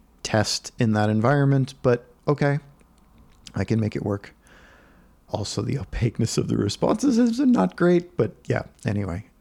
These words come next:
The other thing that I've really been struggling with is actually positive and negative. I'm continued to take people critiquing the app and the idea really personally.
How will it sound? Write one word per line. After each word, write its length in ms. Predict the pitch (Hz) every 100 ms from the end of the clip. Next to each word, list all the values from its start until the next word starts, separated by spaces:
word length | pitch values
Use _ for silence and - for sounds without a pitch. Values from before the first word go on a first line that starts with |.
| _ -
The 180 | 117 120
other 160 | 120 131
thing 200 | 123 117
that 80 |
I've 120 | 117 117
really 220 | 117 113
been 380 | 110 107 104 - -
struggling 420 | - 139 127 120
with 160 | 113 107
is 100 | 107
actually 380 | 107 - 110 104 -
positive 340 | 113 117 120
and 160 | 123 123
negative. 460 | 101 90 87 - - _ _ _ _ _ _ _ - - - - - _ -
I'm 640 | 95 95 98 95 95 92
continued 500 | - - - 120 110
to 100 | 110
take 560 | - 107 104 - - - _ - _ _ _ - - _ - - -
people 240 | 110 110
critiquing 480 | - 107 113 98 104
the 140 | 101
app 240 | 101 95 110
and 100 | 101
the 80 |
idea 380 | 98 95 98 95
really 240 | 92 92 92
personally. 640 | 113 - 120 120 123